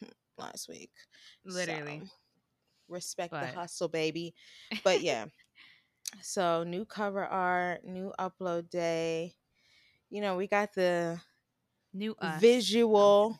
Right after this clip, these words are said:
Speaker 2: Okay.
Speaker 1: the visual on YouTube. You can watch some of the old
Speaker 2: Yeah.
Speaker 1: episodes. You can see our
Speaker 2: Yeah.
Speaker 1: actual facial expressions. I'm personally a visual girl,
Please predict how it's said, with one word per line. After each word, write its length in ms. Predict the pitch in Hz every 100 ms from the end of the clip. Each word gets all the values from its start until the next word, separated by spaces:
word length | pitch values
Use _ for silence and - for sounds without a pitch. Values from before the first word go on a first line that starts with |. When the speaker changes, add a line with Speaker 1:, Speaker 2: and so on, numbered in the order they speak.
| _
Speaker 2:
Okay. 60 | 196
Speaker 1:
the 40 | 190
visual 640 | 175 202 220 196 185 190
on 220 | 190 190 185
YouTube. 720 | 180 180 - 202 190 196 180
You 80 | 180
can 160 | 196
watch 340 | 170 170 175 -
some 220 | 190 175
of 60 |
the 120 | 170 -
old 200 | - 175
Speaker 2:
Yeah. 360 | 175 160 156 156 - _
Speaker 1:
episodes. 1160 | 170 170 180 - 170 165 165 165 - - - - _ _
You 100 | -
can 140 | - 165
see 240 | - 165
our 80 | 151
Speaker 2:
Yeah. 60 | 147
Speaker 1:
actual 440 | 143 151 - 151 -
facial 320 | 156 151 160
expressions. 880 | 143 - 147 143 - 131 143 165 - - - - -
I'm 200 | - 262
personally 760 | 285 233 233 - 240 240 240 233
a 80 | 185
visual 540 | 165 165 170 185 180 160
girl, 560 | 165 160 180 208 220